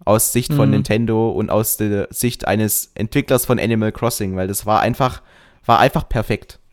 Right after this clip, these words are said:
Speaker 1: vom Zeitraum
Speaker 2: Mhm.
Speaker 1: her, ja.
Speaker 2: Ja.
Speaker 1: Und es
Speaker 2: Ja,
Speaker 1: konnte ja
Speaker 2: Animal
Speaker 1: keiner
Speaker 2: Cro-
Speaker 1: ahnen, ja. Also
Speaker 2: Mhm.
Speaker 1: Animal Crossing hätte ja eigentlich schon im letzten Jahr im Dezember
Speaker 2: Ja.
Speaker 1: rauskommen sollen.
Speaker 2: Ja. Oder
Speaker 1: Und,
Speaker 2: zweitausendneunzehn auf jeden Fall, ja.
Speaker 1: Genau, und, äh,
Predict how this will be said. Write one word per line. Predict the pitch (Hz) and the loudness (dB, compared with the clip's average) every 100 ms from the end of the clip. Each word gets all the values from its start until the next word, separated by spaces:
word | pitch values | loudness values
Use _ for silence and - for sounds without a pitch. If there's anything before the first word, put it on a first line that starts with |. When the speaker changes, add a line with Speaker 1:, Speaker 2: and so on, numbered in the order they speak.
| _ - - | _ -20 -12
Speaker 1:
vom | - 101 | -8 -4
Zeitraum | 95 135 127 92 | 0 0 0 -2
Speaker 2:
Mhm. | 95 | -2
Speaker 1:
her, | 87 98 - | -8 -10 -12
ja. | 101 - _ _ _ _ | -14 -14 _ _ _ _
Speaker 2:
Ja. | 131 127 - _ _ _ _ _ - - - | -10 -10 -14 _ _ _ _ _ -20 -18 0
Speaker 1:
Und | 135 | 0
es | |
Speaker 2:
Ja, | - | 8
Speaker 1:
konnte | 165 175 | 10 10
ja | |
Speaker 2:
Animal | 170 165 | 8 8
Speaker 1:
keiner | 160 131 | 6 6
Speaker 2:
Cro- | |
Speaker 1:
ahnen, | 120 185 147 101 95 - - | 4 4 4 -2 -4 -14 2
ja. | 113 151 - - | 4 4 0 -6
Also | - 156 | 0 4
Speaker 2:
Mhm. | - | 6
Speaker 1:
Animal | 139 131 | 6 4
Crossing | 170 175 151 | 2 0 2
hätte | 147 139 | 0 4
ja | 135 - | 4 6
eigentlich | 123 180 202 190 - | 6 4 0 -2 0
schon | 175 165 - | 0 0 -2
im | 123 123 | -2 -2
letzten | - 127 - - 165 | 0 0 0 -4 -2
Jahr | 170 175 | 0 0
im | |
Dezember | 165 165 165 170 170 | -2 -2 -2 -2 0
Speaker 2:
Ja. | |
Speaker 1:
rauskommen | 165 - - 175 175 | 2 0 -2 -8 -6
sollen. | 165 175 220 - _ | -4 -4 -6 -12 _
Speaker 2:
Ja. | - 120 117 - _ | -10 -6 -6 -8 _
Oder | 131 131 | -2 0
Speaker 1:
Und, | 139 139 | 0 4
Speaker 2:
zweitausendneunzehn | 143 139 135 147 143 143 | 4 6 4 4 4 0
auf | 127 - | 0 -2
jeden | 123 | -4
Fall, | - 120 120 | -4 -2 -2
ja. | 123 - _ _ _ _ _ | -4 -8 _ _ _ _ _
Speaker 1:
Genau, | 127 135 139 | 2 6 4
und, | - 127 131 127 | 4 2 0 -2
äh, | - | -6